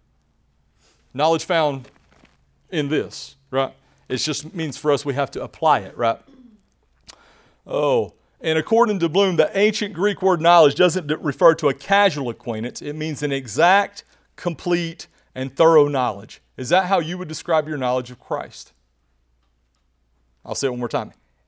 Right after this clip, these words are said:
Exact, complete, and thorough. I would say no, no, and no, right?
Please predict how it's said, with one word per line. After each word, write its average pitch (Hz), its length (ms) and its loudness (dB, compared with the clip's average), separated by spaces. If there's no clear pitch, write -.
Exact, 156 800 0
complete, 175 720 -8
and 120 220 -10
thorough. 101 440 0
I 156 120 -2
would 190 180 0
say 151 500 -2
no, 156 560 0
no, 147 380 4
and 135 280 -8
no, 131 320 -4
right? 147 280 2